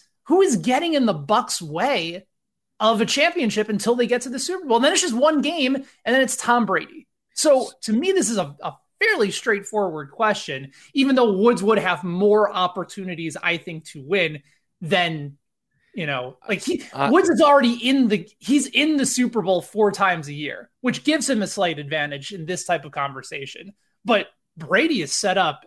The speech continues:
Speaker 1: as well as anybody this year to get it done. So I'd go with Brady.
Speaker 2: Yeah, I, I mean, Brady is the, obviously, from what I just said earlier, to me, the obvious answer. But I am not going to allow, Ben Heisler,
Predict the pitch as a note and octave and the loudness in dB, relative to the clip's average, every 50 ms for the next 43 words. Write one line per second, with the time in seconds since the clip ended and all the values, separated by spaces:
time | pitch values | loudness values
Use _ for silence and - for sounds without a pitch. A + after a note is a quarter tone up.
0 | _ - D#3+ D3+ D3 C#3+ D3+ F3+ F3 F3 E3 D3+ C#3 - - - E3 C4 F4+ E4+ | _ -6 -6 -6 -4 -4 -2 -2 0 0 -2 -6 -8 -8 -4 -2 -2 -2 -2 -4
1 | C4+ D#3+ C3+ - D#3 D3+ C#3+ C3+ - - D#3+ D3 C#3 B2 - D#3+ C#3+ C#3+ C3+ C3 | -4 -6 -6 -10 -10 -12 -14 -14 -14 -12 -12 -10 -12 -12 -12 -14 -12 -12 -12 -12
2 | C#3 - - - E3+ - D3+ C#3 - C4+ F#4 E4 D#4+ D4+ - - C4+ - F#4 - | -14 -16 -18 -18 -16 -8 -4 -4 -4 -2 -2 -2 -4 -4 -2 -2 -2 -2 -2 -6
3 | - - _ _ _ _ - C#3 D3 D#3 D3+ A#2 E2+ C3+ C3+ B2 - C3+ C#3+ C#3 | -12 -18 _ _ _ _ -12 -6 -2 0 0 2 2 0 -2 0 0 0 0 0
4 | C#3+ C3+ B2 D#3+ D#3+ D3+ C#3+ C3 A#2 G#2 G#2 - - A#2 A2 G#2 G2+ F#2 - - | 0 0 0 2 2 2 2 2 0 -2 -6 -10 -8 -6 -6 -6 -6 -8 -12 -14
5 | - - G#2+ A2+ G#2 G#2 G2+ - - G#2+ F#2 - - G#2 G2+ G#2 G#2+ G#2 F#2+ G2+ | -10 -6 -6 -6 -6 -6 -8 -10 -10 -12 -12 -12 -10 -6 -4 -4 -4 -4 -6 -8
6 | - - G#2 G#2 G#2+ G#2+ G#2 G#2 G#2 G2 - - G2+ G#2 G#2+ G#2 G2 G#2 D#2 F2+ | -8 -6 -4 -2 -2 -2 -2 -2 -4 -6 -8 -10 -10 -8 -6 -6 -6 -4 -2 0
7 | A2+ A2 G2+ G#2+ G#2+ G#2+ G#2 - G#2+ G#2 G2+ - A2+ - A#2 A#2+ C#3 D#3+ F#3 G3 | 0 0 0 0 -2 -2 -2 -2 -4 -4 -4 -6 -6 -2 0 2 2 2 2 2
8 | G3 G3 G3 G3+ F#3+ - G3 G3 F#3+ F3+ - F3 F3 D3+ D#3 D#3+ D#3 D3 D3+ D#3+ | 4 4 4 2 2 2 2 2 2 2 2 0 2 4 4 4 4 4 4 4
9 | E3 E3+ E3 D#3+ D3 A#2+ C3+ C3+ B2+ A#2 A2 B2 A#2+ A#2 - - - A2+ A2 A2 | 6 6 6 4 4 2 2 0 0 0 2 2 0 0 0 -2 -2 -2 -2 -2